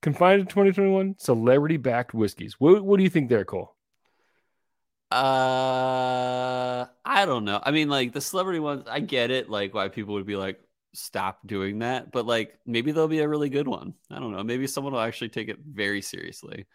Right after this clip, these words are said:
Speaker 1: So he
Speaker 2: And
Speaker 1: says
Speaker 2: don't
Speaker 1: this.
Speaker 2: get me wrong, I'm not, like, a hater on Blackened or, you know, Heaven's Door or anything like that, but I'm like, "Nah, they're not, they're not blowing my mind." But I don't know. I haven't tried the Blackened, uh, collaboration with Willet yet.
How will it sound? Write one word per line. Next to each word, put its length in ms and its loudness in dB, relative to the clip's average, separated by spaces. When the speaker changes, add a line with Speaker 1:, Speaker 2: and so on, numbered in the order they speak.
Speaker 1:
So 180 -8
he 100 -2
Speaker 2:
And 80 2
Speaker 1:
says 220 4
Speaker 2:
don't 140 2
Speaker 1:
this. 40 -4
Speaker 2:
get 100 -2
me 80 0
wrong, 380 4
I'm 180 -2
not, 200 0
like, 360 -2
a 80 4
hater 500 0
on 280 -4
Blackened 880 -6
or, 680 -4
you 120 -10
know, 360 -10
Heaven's 440 -8
Door 420 -6
or 60 -6
anything 300 -10
like 220 -12
that, 400 -4
but 120 -2
I'm 160 -2
like, 240 -6
"Nah, 200 -4
they're 120 -4
not, 240 -4
they're 100 -12
not 240 -6
blowing 260 -4
my 120 -8
mind." 440 -6
But 160 2
I 80 4
don't 140 2
know. 80 2
I 80 0
haven't 220 -2
tried 200 0
the 60 -4
Blackened, 480 -4
uh, 280 -2
collaboration 580 0
with 140 -12
Willet 320 -4
yet. 220 -14